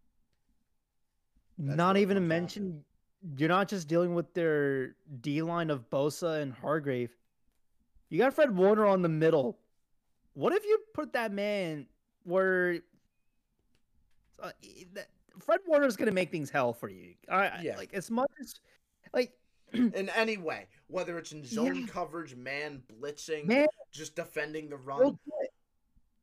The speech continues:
Speaker 1: he's
Speaker 2: He can
Speaker 1: gonna,
Speaker 2: play man
Speaker 1: he's gonna
Speaker 2: coverage on T Higgins,
Speaker 1: Yeah.
Speaker 2: and somehow, some way, it's gonna be hell. 'Cause Fred Warner is just that fucking awesome, man.
Speaker 1: Yeah, it's not,
Speaker 2: And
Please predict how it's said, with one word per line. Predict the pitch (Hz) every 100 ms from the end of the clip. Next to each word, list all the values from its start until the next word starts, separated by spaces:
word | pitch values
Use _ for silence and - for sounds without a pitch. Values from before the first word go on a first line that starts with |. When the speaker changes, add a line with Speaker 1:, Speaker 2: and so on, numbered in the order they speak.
| _ _ _
Speaker 1:
he's | - - 180 453
Speaker 2:
He |
can | 539 640
Speaker 1:
gonna, | 330
Speaker 2:
play | 311 302
man | 240 220
Speaker 1:
he's | 247 -
gonna | 254 277
Speaker 2:
coverage | 262 247
on | 190
T | - 247
Higgins, | 185 190 180 262 - -
Speaker 1:
Yeah. | 214
Speaker 2:
and | 202
somehow, | - - 269 240 269
some | 247 - 233 208 165
way, | 170 165 120 - - _ - - -
it's | 196 190
gonna | - 208
be | 190 170
hell. | 143 139 - _ _ _ -
'Cause | 220
Fred | - 269 262
Warner | 269 254
is | 240 214
just | 262 -
that | 269 247
fucking | - 269 269 247
awesome, | 240 294 - 202
man. | 139 147 202 339 _ _ _ _ _ _ _ _ _ _ _ _ -
Speaker 1:
Yeah, | 170 139
it's | 127 -
not, | 151 147 143 - _ - 143 - _ _ _ -
Speaker 2:
And | 320 349 269